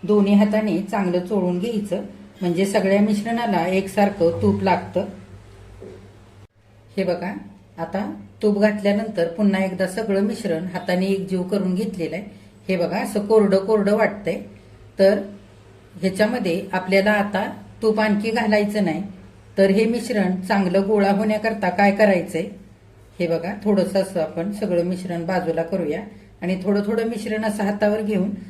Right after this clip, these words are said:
असं चांगलं चोळून घेऊया. हे बघा, ह्या पद्धतीने असं हाताने करून घ्यायचं हे सगळं मिश्रण, म्हणजे हे बघा, असं हे मिश्रण थोडंसं ओलसर व्हायला लागतं आणि नानकटाई छान आपल्याला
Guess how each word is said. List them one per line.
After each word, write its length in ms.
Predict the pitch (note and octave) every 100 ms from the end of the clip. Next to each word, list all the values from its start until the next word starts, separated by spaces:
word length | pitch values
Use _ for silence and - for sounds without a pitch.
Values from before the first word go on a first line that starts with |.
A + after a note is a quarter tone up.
| -
असं 200 | F3+ A3
चांगलं 440 | A3 B3 G#3+ G3+ G#3+
चोळून 340 | A3+ F#3 E3+
घेऊया. 300 | E3 E3 C#3+ - - - - - - -
हे 80 | F3
बघा, 200 | D#3+ F#3+
ह्या 180 | B3 G#3
पद्धतीने 580 | G3+ F3+ D#3+ D3 D3+ D#3+ - - - E3+
असं 140 | -
हाताने 400 | G3+ G#3 G#3 G#3 G#3
करून 320 | A3 G#3+ G#3+
घ्यायचं 460 | B3+ A#3 - F#3+ - - - -
हे 80 | F3+
सगळं 340 | G#3 F#3 F#3
मिश्रण, 400 | G3 G3+ E3 F#3
म्हणजे 260 | A#3 G3+ G3
हे 120 | G3
बघा, 260 | E3 F#3+ C4+ - - - -
असं 260 | F3+ G#3+
हे 220 | B3+ A3 A3
मिश्रण 460 | G#3+ G3+ F#3+ G#3 G#3
थोडंसं 340 | G#3+ G3+ G3+
ओलसर 460 | A3+ A3+ G3+ - G#3+
व्हायला 340 | G3+ F#3+ E3+
लागतं 360 | E3+ E3 - D3+ - - - - - - - - -
आणि 200 | E3 F3+
नानकटाई 720 | G3 G3 G3+ G#3+ G#3+ A3 G3 E3 - - - -
छान 280 | F#3+ G3+ G#3+
आपल्याला 380 | G3+ G#3 F#3+